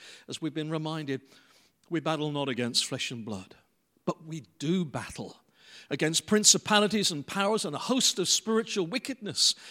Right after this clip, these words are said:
in heavenly places." Jesus went to Peter and Jesus said, "Peter, listen, Satan has demanded to have you that he might sift you as wheat."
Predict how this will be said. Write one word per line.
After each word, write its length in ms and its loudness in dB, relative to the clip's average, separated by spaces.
in 140 4
heavenly 340 -2
places." 680 2
Jesus 640 2
went 240 -2
to 100 0
Peter 440 -2
and 120 0
Jesus 340 2
said, 220 0
"Peter, 220 -4
listen, 360 -2
Satan 540 10
has 220 2
demanded 840 2
to 80 0
have 260 -2
you 160 -4
that 100 -2
he 80 2
might 200 -2
sift 360 4
you 80 -4
as 160 0
wheat." 360 -10